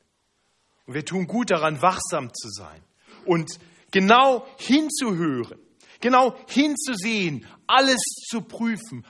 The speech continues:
anhand der einen absolut zuverlässigen Offenbarung, die wir haben, dem Wort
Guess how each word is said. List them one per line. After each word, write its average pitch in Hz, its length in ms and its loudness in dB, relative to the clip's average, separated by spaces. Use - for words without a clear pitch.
anhand 185 540 0
der 170 200 2
einen 180 500 0
absolut 180 560 0
zuverlässigen 185 720 -4
Offenbarung, 170 600 0
die 175 160 -12
wir 160 160 -2
haben, 123 260 -8
dem 123 220 -8
Wort 156 320 -2